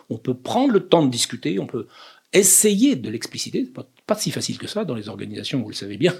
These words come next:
il y a beaucoup plus de tacite que d'explicite, mais quand on y travaille, et le numérique potentiellement, ça sert à ça, à expliciter les choses, eh bien on voit bien que c'est du déplier,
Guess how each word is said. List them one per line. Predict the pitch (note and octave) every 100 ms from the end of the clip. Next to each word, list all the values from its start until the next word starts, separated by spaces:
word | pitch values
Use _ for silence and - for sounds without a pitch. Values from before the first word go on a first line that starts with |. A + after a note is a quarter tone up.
| -
il |
y | -
a |
beaucoup | C#3 B2+ D#3
plus | C#3+ A2
de | A2+
tacite | - - - B2+
que | G2+
d'explicite, | - - B2 A#3 A3+ - - - - -
mais | A2
quand | B2 -
on | A#2+
y | B2 C3+
travaille, | C#3 C#3+ D3 B2+
et | B2
le | C#3+
numérique | E3 D#3+ F3 - - -
potentiellement, | C#3 D#3+ F3+ D3 D3+ D#3+ C3
ça | - -
sert | - -
à | E3
ça, | - -
à | - D3+
expliciter | - - E3+ D3+ C#3+ B3 A3+
les | D3+
choses, | A3 B3+ - _ - - - -
eh | G2+
bien | C#3+
on | C#3+
voit | A2
bien | E3+
que | G3+
c'est | -
du | G#2+ A2
déplier, | A2 C#3+ B2 B2+ A#2+ B2+ G3+